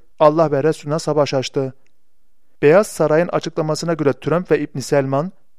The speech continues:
iki ülke arasındaki stratejik ortaklığı derinleştiren, Amerika'ya iş ve para kazandıran, hayati tedarik zincirlerini güçlendiren ve bölgesel istikrarı destekleyen bir dizi anlaşma imzaladı. Açıklamada, Amerika'nın sivil nükleer işbirliğinde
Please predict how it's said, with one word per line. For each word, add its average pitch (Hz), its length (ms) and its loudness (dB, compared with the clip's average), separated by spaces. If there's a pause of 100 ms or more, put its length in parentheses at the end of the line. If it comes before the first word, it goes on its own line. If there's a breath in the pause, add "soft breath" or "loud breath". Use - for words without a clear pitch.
(100)
iki 170 240 -4
ülke 190 260 -2
arasındaki 156 540 0
stratejik 156 500 -4
ortaklığı 151 500 0
derinleştiren, 143 720 -2 (460)
Amerika'ya 160 640 0
iş 190 260 -4
ve 160 60 2
para 156 300 0
kazandıran, 139 600 0 (340)
hayati 160 520 2
tedarik 156 480 0
zincirlerini 147 520 -2
güçlendiren 143 640 -2 (340)
ve 139 160 0
bölgesel 143 440 2
istikrarı 139 680 -4
destekleyen 143 580 -2
bir 170 160 0
dizi 151 200 -4
anlaşma 143 400 -4
imzaladı. 131 600 -4 (880)
Açıklamada, 139 720 0 (380 soft breath)
Amerika'nın 180 460 2
sivil 165 320 -4
nükleer 175 360 -2
işbirliğinde 151 800 -2